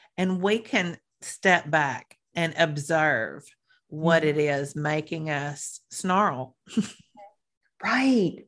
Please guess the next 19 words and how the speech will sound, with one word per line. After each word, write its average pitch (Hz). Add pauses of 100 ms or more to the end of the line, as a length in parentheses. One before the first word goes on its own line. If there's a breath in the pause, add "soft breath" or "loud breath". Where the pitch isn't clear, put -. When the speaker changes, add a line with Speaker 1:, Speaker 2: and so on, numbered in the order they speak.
Speaker 2:
right. 226
Yeah, 233
why? 214
Speaker 1:
And 226
then 226 (120)
we 233
can 254
release 220
the 269
trap. 320 (320)
Speaker 2:
And 311
it's 294
suffering, 277
right? 214
The 214
dog 226
Speaker 1:
Yes. 233
Speaker 2:
is -
suffering. 220